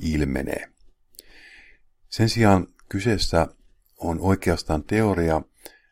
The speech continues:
ää, joka pyrkii ilmaisemaan, että miten pitäisi päätellä, kun halutaan täyttää tiettyjä ajattelun kriteerejä. Historia länsimaisen, ää,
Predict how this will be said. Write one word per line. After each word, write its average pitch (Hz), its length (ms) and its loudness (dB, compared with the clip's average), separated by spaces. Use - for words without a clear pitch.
ää, 82 120 -4
joka 82 280 -4
pyrkii - 800 4
ilmaisemaan, 82 720 0
että - 220 -6
miten 82 400 0
pitäisi 87 680 2
päätellä, 73 540 0
kun 85 220 0
halutaan 76 640 0
täyttää 78 440 -2
tiettyjä - 480 -2
ajattelun 73 520 -2
kriteerejä. - 720 -4
Historia 110 540 4
länsimaisen, 98 800 0
ää, 80 280 -4